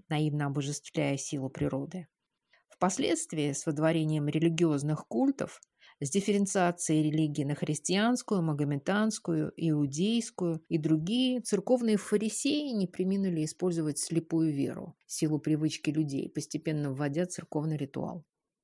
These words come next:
Мы знаем, что религиозные привычки сильны, и вытравить их из умов неискушенных наукой людей не так легко. Мы знаем, что преследование церковников делает их мучениками, страдальцами за веру в глазах простаков.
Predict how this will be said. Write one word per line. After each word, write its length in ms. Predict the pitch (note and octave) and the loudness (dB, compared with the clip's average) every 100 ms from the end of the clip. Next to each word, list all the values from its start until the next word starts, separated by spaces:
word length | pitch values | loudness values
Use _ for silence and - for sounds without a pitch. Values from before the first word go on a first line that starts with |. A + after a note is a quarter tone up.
| _ - | _ -4
Мы 200 | D3+ F3+ | 2 2
знаем, 400 | D3+ C#3+ D#3+ D3 | 2 0 0 -4
что 200 | - D3 | -4 -4
религиозные 580 | D3 D3+ D3 D3 C#3 C3+ | 0 0 2 0 0 0
привычки 520 | D3 E3 A#3 - C#3 | 2 2 0 -2 -8
сильны, 600 | - E3+ F#3+ D3+ C#3+ - - - | 2 4 6 4 2 -6 -12 -4
и 100 | D3+ | 2
вытравить 560 | F#3+ B3 G#3 D3 - | 2 4 4 2 0
их 160 | C3+ D#3 | -2 -2
из 120 | C#3+ | 0
умов 360 | D#3 C#3+ B2+ D3+ | 2 2 -2 -4
неискушенных 720 | D3 - E3+ - C3+ C#3 - | -4 -4 -6 -4 -4 -4 -4
наукой 420 | D#3 D3+ C#3+ D3 | -2 -2 -2 0
людей 380 | C#3 D3+ C#3+ A#2+ | 2 0 0 -2
не 140 | C3+ | -2
так 200 | D#3 F#3 | -2 -2
легко. 540 | A#3 - - A2+ D#3+ - _ _ _ _ _ _ - - | -4 -6 -6 -6 -6 -10 _ _ _ _ _ _ -14 -4
Мы 100 | D#3 | 2
знаем, 260 | F3 F3 | 4 4
что 160 | E3+ D#3 | 2 -2
преследование 560 | D#3+ - F3 D#3+ E3 E3 | -2 2 2 4 2 0
церковников 680 | F#3 E3+ A#3+ C#4 A3+ D3 | -2 0 2 2 0 -2
делает 400 | C#3 D3+ D3+ D#3+ | -2 2 4 4
их 220 | E3 - D#3 | 0 -2 0
мучениками, 880 | E3 F3 - E3+ D3 - C3+ - - _ _ - | 4 4 2 -2 -2 -2 -4 -4 -10 _ _ -20
страдальцами 720 | - C3 C#3 A#2 A#2 C#3 C#3 | -8 -4 -2 -2 -4 -4 -4
за 200 | C#3+ F3 | -2 0
веру 320 | G3+ C#3+ A#2 | 2 0 -2
в 40 | |
глазах 400 | - D3 C#3+ B2+ | -4 -4 -2 -6
простаков. 720 | - C3+ - E3 - - - | -6 -8 -4 -6 -6 -10 -12